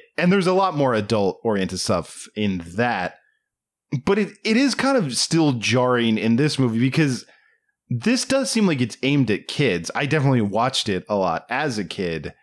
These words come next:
and it is kind of strange that he's climbing on top of women. <laughs>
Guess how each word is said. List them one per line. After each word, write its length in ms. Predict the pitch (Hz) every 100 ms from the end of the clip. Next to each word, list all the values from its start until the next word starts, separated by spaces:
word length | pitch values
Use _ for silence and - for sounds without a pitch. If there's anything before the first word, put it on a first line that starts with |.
| _ _ _ _ _
and 120 | 143
it 120 | 156
is 180 | 160 143
kind 200 | - 151
of 120 | 123
strange 1080 | 104 - - 120 120 117 110 98 87 - - _ _ _ _ _
that 140 | 131 113
he's 580 | 110 104 95 78 - - _ _ _ - -
climbing 440 | 110 127 151 165
on 120 | 120 113
top 280 | - 120 143
of 140 | 98
women. 200 | 107 101
<laughs> 120 | -